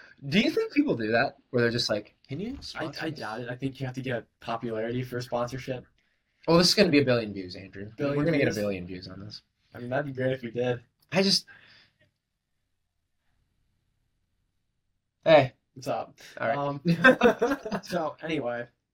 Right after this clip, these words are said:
Speaker 2: I, I remember a few years ago, we were talking about games. I'm gonna tell you about this game I've been playing,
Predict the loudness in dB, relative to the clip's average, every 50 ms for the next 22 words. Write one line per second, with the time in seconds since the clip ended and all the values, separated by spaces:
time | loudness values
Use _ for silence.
0 | _ _ _ _ -4 0 0 0 0 -2 0 0 2 2 2 0 -2 -2 -2 -2
1 | -2 -2 0 0 0 -2 -2 -4 -4 -4 -4 -4 -8 -10 -10 -10 -6 -4 -4 -2
2 | -2 -2 -2 -2 -4 -6 -8 -10 -12 -12 -12 -16 -20 -20 -20 _ _ _ _ _
3 | -2 -2 -2 0 2 0 2 2 2 0 0 -4 -6 -4 -4 -4 -4 -2 -4 -4
4 | -6 -8 -12 -12 -12 -12 -12 -10 -12 -12 -14